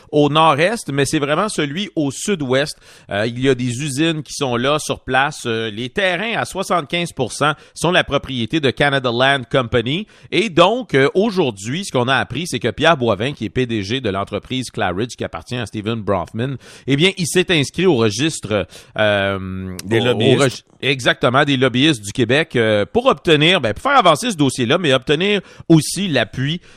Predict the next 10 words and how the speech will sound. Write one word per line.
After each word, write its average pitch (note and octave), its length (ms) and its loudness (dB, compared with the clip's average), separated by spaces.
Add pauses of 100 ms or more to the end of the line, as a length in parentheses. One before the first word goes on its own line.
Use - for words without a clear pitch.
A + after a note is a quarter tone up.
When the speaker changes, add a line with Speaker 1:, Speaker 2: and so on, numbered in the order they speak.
(100)
Speaker 1:
euh, G#2+ 120 -2
du A#2 100 -6
gouvernement D3 440 4
du A#2 140 -10
Québec C#3 360 2
dans A#2+ 180 2
des A#2+ 140 0
discussions D#3 800 0
à A#2 80 6
venir B2+ 400 0